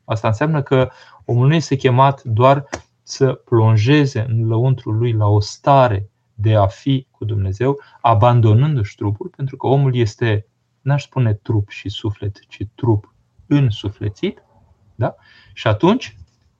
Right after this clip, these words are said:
trupul, deopotrivă, trebuie să, uh, participe la rugăciune. Și care este rugăciunea acestui trup? Întâi de toate, să nu-l îmbuipi, să nu fie un trup care este atât de satisfăcut în mișcările sale, încât pierde,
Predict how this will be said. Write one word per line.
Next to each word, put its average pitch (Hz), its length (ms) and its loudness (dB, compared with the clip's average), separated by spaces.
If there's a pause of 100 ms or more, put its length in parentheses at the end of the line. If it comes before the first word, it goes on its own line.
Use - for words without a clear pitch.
trupul, 196 520 2
deopotrivă, 127 580 -2
trebuie 139 300 -2
să, 139 360 0 (380)
uh, 117 280 -2
participe 120 540 -2
la 123 120 0
rugăciune. 110 460 -2
Și - 180 -10
care 226 260 0
este 107 220 -2
rugăciunea 101 640 0 (260)
acestui 104 440 -6
trup? - 240 -10
Întâi 131 280 -2
de 139 120 2
toate, 127 460 0 (200)
să - 200 -6
nu-l 127 300 2
îmbuipi, 104 680 0
să - 160 -14
nu 113 120 0
fie 117 160 -4
un 110 200 2
trup 113 300 -2
care 104 240 -2
este 101 240 0
atât 107 260 0
de 139 80 4
satisfăcut 107 720 -4
în 101 240 0 (320)
mișcările 107 680 4
sale, 147 460 2 (320)
încât 123 540 2 (560)
pierde, 143 760 2